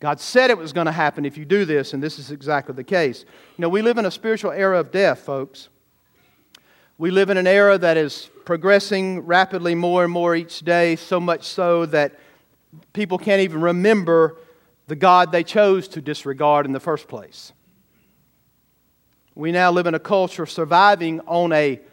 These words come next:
small residue of Christian inheritance, a culture that no longer thinks of God as anything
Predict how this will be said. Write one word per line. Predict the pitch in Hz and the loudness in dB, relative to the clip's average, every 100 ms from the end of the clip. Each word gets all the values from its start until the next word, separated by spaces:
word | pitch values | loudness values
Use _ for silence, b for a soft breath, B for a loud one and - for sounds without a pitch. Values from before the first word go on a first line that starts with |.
| b | b
small | - - 190 202 233 247 | -16 -8 2 6 6 6
residue | 226 202 156 135 139 147 170 b b b | 4 2 0 -6 -4 -6 -8 b b b
of | 135 | -16
Christian | - 220 208 190 | -4 -2 -2 -4
inheritance, | 185 170 190 151 - - _ - - _ _ _ _ _ | -4 -2 0 -2 -4 -16 _ -20 -20 _ _ _ _ _
a | - | -14
culture | 156 - 254 240 226 156 117 b b | -8 2 4 4 2 -8 -8 b b
that | 156 147 | -4 0
no | 190 | 2
longer | 226 233 220 196 | 4 4 2 -2
thinks | - 220 208 - - - - _ - | 0 -2 -2 -8 -18 -18 -20 _ -14
of | 151 | -2
God | 180 190 190 180 165 - - | 4 6 6 4 0 -12 -12
as | 160 | -8
anything | 202 220 208 160 156 156 | -2 -2 0 -2 -2 -2